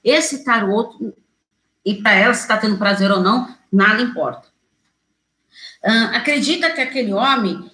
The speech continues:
ele nunca foi amado, então ela quer fazer de tudo pra compensar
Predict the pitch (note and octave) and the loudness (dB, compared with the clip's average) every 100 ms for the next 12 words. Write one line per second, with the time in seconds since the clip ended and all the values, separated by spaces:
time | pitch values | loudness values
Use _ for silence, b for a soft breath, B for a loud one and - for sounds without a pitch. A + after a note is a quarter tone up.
0 | _ A3+ B3+ B3+ F4 G#4+ A4 - D4 - | _ 0 0 2 2 2 -2 -4 -4 -2
1 | C4 A#3+ G#3+ G#3 G#3 B3+ B3+ B3 F#3 F#3 | -2 0 0 -2 -4 -2 0 -2 -4 -8
2 | E3 - G#3+ F#3+ B3+ E4 D#4+ D#4 D#4 C4+ | -8 -2 0 0 0 2 0 0 -4 -4
3 | B3+ A3+ C4+ - C#4+ F4+ - F#4+ - _ | -4 -4 -6 -6 -4 -4 -2 -6 -6 _
4 | A#3+ A#3 D#4+ F#4 F#4+ E4+ D#4 - C4+ B3 | -6 -4 0 2 2 0 -2 -2 0 2
5 | A3+ F#3+ - | 2 -4 -16